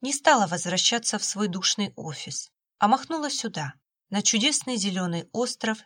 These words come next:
среди пыльного города. Вырвалась на свободу. За розоватыми стёклами солнечных очков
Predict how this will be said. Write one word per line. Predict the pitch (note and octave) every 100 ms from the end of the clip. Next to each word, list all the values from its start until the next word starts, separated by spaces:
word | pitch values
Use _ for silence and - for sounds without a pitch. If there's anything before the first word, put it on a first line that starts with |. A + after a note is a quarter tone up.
| _ -
среди | - G3 E3+
пыльного | F3+ A3 G#3+ G#3+ F#3+ F3
города. | E3 D3+ C#3+ C3 C3 - _ _ _ _
Вырвалась | - B3+ A3 G#3+ G3+ -
на | G3
свободу. | - G3+ E3 D3+ C3+ C3+ - _ _ _ _ _ _ -
За | D#3+ F3
розоватыми | F3 F#3 A3 C#4+ A#3+
стёклами | A3 - C4 C4+ A3 G3+
солнечных | - G#3 G3 E3+ - E3+ D#3+
очков | D#3 - - A#3+